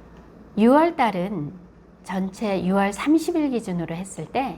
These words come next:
열여덟 건이 거래가 되었어요. 음,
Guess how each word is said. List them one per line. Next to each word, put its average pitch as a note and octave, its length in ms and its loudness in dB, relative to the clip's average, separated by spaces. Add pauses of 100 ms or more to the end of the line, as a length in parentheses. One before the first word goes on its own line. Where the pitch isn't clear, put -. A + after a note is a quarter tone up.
(100)
열여덟 E3+ 640 0
건이 A#3 280 -2
거래가 F#3+ 400 -4
되었어요. D#3+ 800 -6 (960)
음, F#3 840 -4